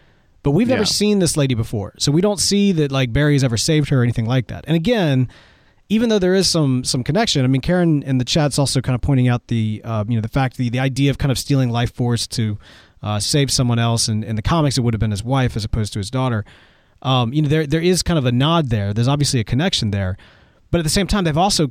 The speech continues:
Speaker 1: communicated kind of over and over again that this is not, you know, like, we have to kind of unlearn what we, what we know about that character, because we're seeing,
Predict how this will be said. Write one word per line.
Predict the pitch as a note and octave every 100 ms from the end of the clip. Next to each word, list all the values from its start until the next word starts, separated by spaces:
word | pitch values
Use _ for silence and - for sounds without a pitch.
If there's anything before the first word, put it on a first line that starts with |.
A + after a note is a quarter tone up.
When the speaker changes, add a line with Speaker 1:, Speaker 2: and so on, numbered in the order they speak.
| -
Speaker 1:
communicated | - C3+ E3 F3 C#3 A#2+
kind | C3
of | A#2+
over | D3 C3
and | B2+
over | C#3 B2+
again | A2+
that | A2
this | C3+ C#3+
is | A#2
not, | A#2+ C3 C#3 B2+ - - _ _ _ _
you | C3
know, | B2 A2+ -
like, | C3 B2+ A#2 -
we | C#3
have | D#3+ -
to |
kind | - E3+
of | C#3+
unlearn | D3 C3+ D3 D3+ C3+
what | B2
we, | B2+
what | B2 A#2+ B2
we | B2+
know | C3 C#3 B2+
about | A2 A2
that | A2 G#2+
character, | - A#2 F#2 - - -
because | D3 A#2+
we're |
seeing, | A#2 F3 F3 D3+ B2 A2+